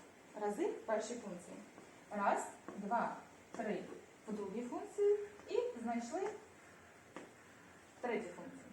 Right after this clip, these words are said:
Так от, замість тих іксів, що ми знайшли, ми тепер підставляємо мінус х. Тобто,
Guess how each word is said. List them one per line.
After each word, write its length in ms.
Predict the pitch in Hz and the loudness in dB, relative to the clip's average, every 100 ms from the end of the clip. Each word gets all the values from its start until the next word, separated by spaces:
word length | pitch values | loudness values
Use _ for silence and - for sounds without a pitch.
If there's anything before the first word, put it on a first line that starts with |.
| - - - - - - - - - | -18 -18 -20 -18 -18 -18 -16 -16 0
Так 160 | 381 - | 2 6
от, 160 | - - 233 | 6 4 2
замість 300 | 320 523 403 | 4 6 6
тих 160 | - | 4
іксів, 320 | 269 - 208 | 2 2 2
що 120 | - 311 | 2 2
ми 160 | 339 | 2
знайшли, 360 | - - - 185 269 - - - - | 2 -2 -6 -8 -6 -8 -14 -20 -6
ми 220 | 220 269 269 - - | 2 2 2 -2 2
тепер 380 | 262 208 285 - | 4 6 4 0
підставляємо 520 | 262 214 202 254 220 | 0 2 4 4 6
мінус 240 | 240 226 - | 6 6 4
х. 80 | - - - - | -6 -12 -14 6
Тобто, 280 | 302 - | 6 6